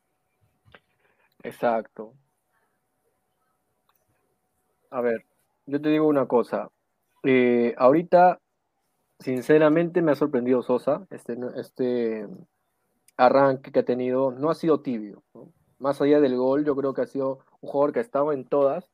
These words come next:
al igual que también Castillo. Y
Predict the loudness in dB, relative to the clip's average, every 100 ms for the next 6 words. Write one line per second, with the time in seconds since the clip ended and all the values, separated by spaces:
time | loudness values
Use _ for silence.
0 | _ _ _ _ _ _ -10 -6 -2 0
1 | -2 -2 -4 -2 -6 -4 -6 -6 -10 -8
2 | -6 -8 -10 _ _ _ _ _ _ _
3 | -8 -6 -4 -4 -2 -4 -4